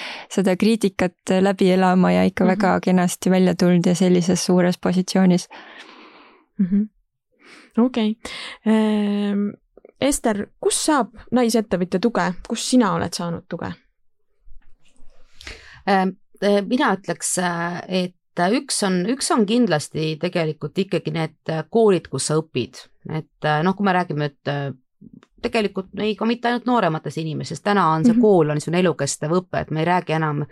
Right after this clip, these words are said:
Speaker 3: i-, ülikoolis käivat, äh, ka inimesed, kes on üle kolmekümne ja isegi üle neljakümne aasta, kujutage ette, eks,
Speaker 2: No
Speaker 3: et,
Speaker 2: tõenäoliselt
Speaker 3: et,
Speaker 2: üle viiekümne ja
Speaker 3: üle viiekümne,
Speaker 2: kuuekümne.
Speaker 3: et kindlasti erinevad viisid, ka erinevad, äh, koolitused
Speaker 2: Mhm.
Speaker 3: või siis ja ka ülikool, et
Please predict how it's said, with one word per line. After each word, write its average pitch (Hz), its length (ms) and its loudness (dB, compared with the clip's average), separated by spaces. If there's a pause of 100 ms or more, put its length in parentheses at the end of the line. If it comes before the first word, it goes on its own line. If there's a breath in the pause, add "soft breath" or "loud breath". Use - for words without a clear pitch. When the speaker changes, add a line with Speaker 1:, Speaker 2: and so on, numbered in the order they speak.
(320 soft breath)
Speaker 3:
i-, 185 240 0
ülikoolis 151 640 -2
käivat, 156 400 -2 (240)
äh, 147 340 -6 (320)
ka 180 100 -2
inimesed, 185 340 -2
kes - 280 -2
on 165 120 -2 (180)
üle 160 300 2
kolmekümne 156 840 -2
ja 160 100 -4
isegi 170 320 -4
üle 165 100 2
neljakümne 160 640 0
aasta, 139 340 0
kujutage 143 500 -2
ette, - 360 -4
eks, 139 200 -2
Speaker 2:
No 226 80 4
Speaker 3:
et, 208 60 -6
Speaker 2:
tõenäoliselt 220 440 2
Speaker 3:
et, 226 80 2
Speaker 2:
üle 226 160 2
viiekümne 214 540 4
ja 208 100 4
Speaker 3:
üle 190 160 2
viiekümne, 226 400 2
Speaker 2:
kuuekümne. 190 280 4
Speaker 3:
et - 120 -6
kindlasti 262 560 0
erinevad 156 760 0
viisid, 208 400 -2
ka 202 100 -2
erinevad, 170 580 0
äh, 156 600 -2
koolitused 220 760 4
Speaker 2:
Mhm. - 80 -8
Speaker 3:
või 190 120 0
siis 165 220 -6
ja 160 200 0
ka 160 420 0
ülikool, 170 680 -2
et - 100 -16